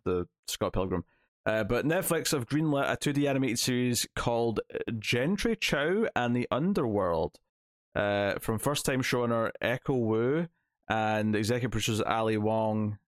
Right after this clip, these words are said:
and Aaron Eli Colite. Um, so Wong will star in the supernatural action series alongside Bowen Yang, Laurie Tan Chen, Lucy Liu, uh, Jimmy O Yang,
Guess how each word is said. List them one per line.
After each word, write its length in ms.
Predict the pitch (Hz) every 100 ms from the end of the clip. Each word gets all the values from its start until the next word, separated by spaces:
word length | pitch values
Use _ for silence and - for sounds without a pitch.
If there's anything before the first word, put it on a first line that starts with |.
| -
and 300 | 98 98 98 -
Aaron 400 | 101 107 104 101 - _ _ _ _ -
Eli 440 | 107 101 104 101 98 _ _ _ _ -
Colite. 560 | 113 110 - 95 80 - _ _ _ _ 98
Um, 420 | 104 104 104 - - -
so 420 | - 123 123 113 _ _ _ _ _ _ - - _ _
Wong 360 | 120 147 196 226
will 100 | 202
star 460 | - - 165 180 175
in 80 | 139
the 60 |
supernatural 520 | - 170 160 151 143 127
action 240 | 143 156
series 280 | 147 151 131
alongside 480 | 131 139 143 123 117
Bowen 240 | 127 113
Yang, 440 | 120 143 147 135 - _ _ -
Laurie 300 | 120 135 123
Tan 340 | - 117 107 101
Chen, 400 | - 147 139 135
Lucy 440 | 95 139 160 131
Liu, 400 | 104 107 110 120 - _ _ _ _ -
uh, 200 | 104 101
Jimmy 320 | 101 131 123
O 100 | 110
Yang, 500 | 104 107 104 104 101